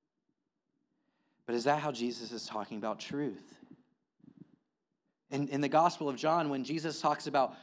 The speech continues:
truth, he's talking about not just what's right versus wrong, but he's talking about this, the, the, this revelation of God's plan to bring people back to himself.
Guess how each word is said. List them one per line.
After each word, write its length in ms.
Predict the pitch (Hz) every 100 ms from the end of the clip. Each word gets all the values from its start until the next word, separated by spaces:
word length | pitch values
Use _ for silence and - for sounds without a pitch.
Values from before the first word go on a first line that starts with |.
| -
truth, 640 | - - 156 202 170 120
he's 200 | 165 151
talking 500 | - - 185 190 180
about 400 | 151 147 143 135 - - 151
not 240 | 180 208
just 320 | 202 180 - - -
what's 340 | 139 147 - -
right 480 | 117 143 156 156 135
versus 380 | 139 123 127 110
wrong, 600 | 107 139 185 156 107 98 - _ -
but 80 |
he's 160 | 175 175
talking 360 | 180 208 208 190
about 380 | 170 147 - - -
this, 280 | 165 - - - _ _ _ _ _ _ _ 147
the, 180 | 156
the, 320 | 143 165 156 156
this 260 | 147 135
revelation 1120 | 135 123 131 170 208 233 185 170 180 - 180
of 320 | 170 143 127 113 -
God's 500 | 156 156 170 175 160
plan 880 | - - - 165 143 113 98 107 123 - _ _ _ _
to 100 | 151
bring 500 | 127 127 143 170 185
people 380 | - 170 156 151 -
back 240 | 127 123
to 140 | - 127
himself. 600 | 117 - 98 90 -